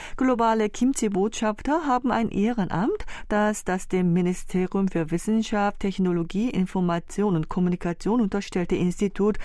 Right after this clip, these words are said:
in diesem Jahr erstmals eingeführt hat. Nun zu einer weiteren Meldung zum Kimchi-Tag. Der Südzolla-Verband der koreanischen Landwirtinnen hat gestern auf dem Platz vor dem Verwaltungsgebäude der Provinz Südzolla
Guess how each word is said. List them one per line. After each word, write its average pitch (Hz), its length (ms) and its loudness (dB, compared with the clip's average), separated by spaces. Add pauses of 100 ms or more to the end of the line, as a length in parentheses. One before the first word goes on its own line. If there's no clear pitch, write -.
(180)
in 247 160 4
diesem 170 320 2
Jahr 147 200 0 (140)
erstmals 139 640 -2
eingeführt - 640 -4
hat. - 240 -6 (920)
Nun 320 200 4
zu 294 120 -2
einer 247 220 2
weiteren 220 380 2
Meldung 202 400 2
zum 156 160 -2
Kimchi-Tag. 175 760 -2 (320)
Der 196 180 4
Südzolla-Verband 196 1300 0
der 165 160 0
koreanischen 160 640 0
Landwirtinnen 208 880 0 (200)
hat 311 160 -2
gestern 226 560 -2
auf 269 120 0
dem 277 180 -2
Platz 262 360 -2
vor 220 140 0
dem 196 140 0
Verwaltungsgebäude 185 1120 0
der 165 120 2
Provinz 160 540 -2
Südzolla 175 680 -2